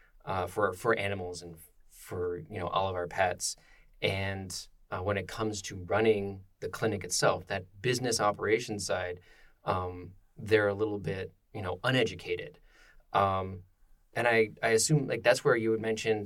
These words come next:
that the fee guide comes from. Is this, is that kind of a tool to help, uh, veterinarians,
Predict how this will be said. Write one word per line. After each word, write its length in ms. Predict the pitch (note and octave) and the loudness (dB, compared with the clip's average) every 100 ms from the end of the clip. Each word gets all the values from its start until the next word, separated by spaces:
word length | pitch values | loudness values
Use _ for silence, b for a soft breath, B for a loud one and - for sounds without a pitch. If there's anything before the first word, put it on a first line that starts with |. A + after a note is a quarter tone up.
| - | -4
that 140 | G#2 G2+ | -4 -4
the 80 | |
fee 240 | G2 - C3 A2 | -8 -4 0 0
guide 200 | F#2 F2+ | 0 -6
comes 180 | F#2 G2 - | -10 -10 -8
from. 160 | G2 - - _ _ _ A2+ | -8 -8 -18 _ _ _ -2
Is 120 | G2+ | 0
this, 200 | A2 C3+ - - | 2 2 0 -2
is 60 | A#2 | 2
that 180 | C#3+ - _ _ | 2 0 _ _
kind 260 | - C#3 C#3+ | -2 2 2
of 80 | |
a 80 | A2+ - | 2 -2
tool 340 | - A#2 A2 B2+ - | -6 -2 -2 -2 -4
to 60 | G2 - | -8 -2
help, 300 | G2 G#2+ - - _ _ _ _ G2 | 0 -2 -6 -20 _ _ _ _ -2
uh, 180 | F2+ F2+ F2 G#2+ | -2 -4 -4 -2
veterinarians, 880 | G2+ G#2 G2 G2+ G#2 G2+ G2+ G2 | -2 -2 0 0 0 -4 -4 -8